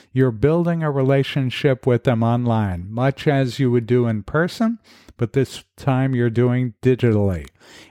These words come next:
And for different kinds of businesses, it may take, uh,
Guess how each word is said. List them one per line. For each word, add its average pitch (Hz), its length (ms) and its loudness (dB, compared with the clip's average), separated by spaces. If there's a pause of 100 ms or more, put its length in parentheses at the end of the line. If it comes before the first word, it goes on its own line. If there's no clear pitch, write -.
And 131 380 2
for 143 120 2
different 185 400 0
kinds 180 460 0
of 147 220 0
businesses, 180 760 -2 (220)
it 131 140 0
may 135 220 0
take, 143 520 -2
uh, 120 280 2